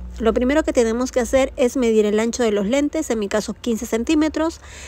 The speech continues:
y vamos a montar cadenetas que nos den esa medida.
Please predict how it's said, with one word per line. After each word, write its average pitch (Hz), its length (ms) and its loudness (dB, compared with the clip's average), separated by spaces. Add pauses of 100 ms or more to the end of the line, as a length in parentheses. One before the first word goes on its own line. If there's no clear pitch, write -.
(120)
y 294 80 2
vamos 285 280 4
a 302 40 0
montar 226 320 0
cadenetas 226 640 0
que 233 120 2
nos 202 160 -2
den 208 220 -2 (160)
esa 226 240 0
medida. 185 420 -4